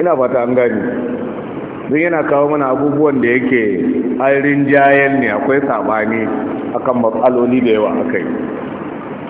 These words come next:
Mutumin da ya ce, "Na rantse da Qur'ani, na rantse da littafin Allah, na rantse da littafin da aka bada Annabi Muhammad, ko mushafin da aka bada Annabi Muhammad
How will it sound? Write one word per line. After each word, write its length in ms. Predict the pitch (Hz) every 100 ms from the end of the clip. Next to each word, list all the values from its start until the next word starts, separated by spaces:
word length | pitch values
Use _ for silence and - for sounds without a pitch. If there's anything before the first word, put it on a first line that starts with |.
| - - - -
Mutumin 440 | 113 175 202 196
da 80 | 170
ya 140 | 170 175
ce, 200 | 180 156
"Na 460 | 143 147 180 208 208
rantse 360 | 202 196 165 156
da 80 | 135
Qur'ani, 680 | 131 131 131 131 127 123 - - - - 113
na 280 | 151 202 196
rantse 440 | 185 180 - 147
da 100 | 123
littafin 600 | 127 131 127 143 135 127 127 123
Allah, 680 | 123 113 87 - - - 131
na 300 | 165 208 202
rantse 440 | 196 190 156 156 135
da 60 | 139
littafin 520 | 147 151 156 143 139
da 120 | 127
aka 160 | 135 131
bada 360 | 127 127 123 107
Annabi 260 | 120 120
Muhammad, 440 | 110 107 117 120 113
ko 120 | 120 131
mushafin 540 | 156 131 127 113 131
da 120 | 123
aka 160 | 113 104
bada 280 | 110 107 95
Annabi 280 | 104 92 92
Muhammad 400 | 92 98 95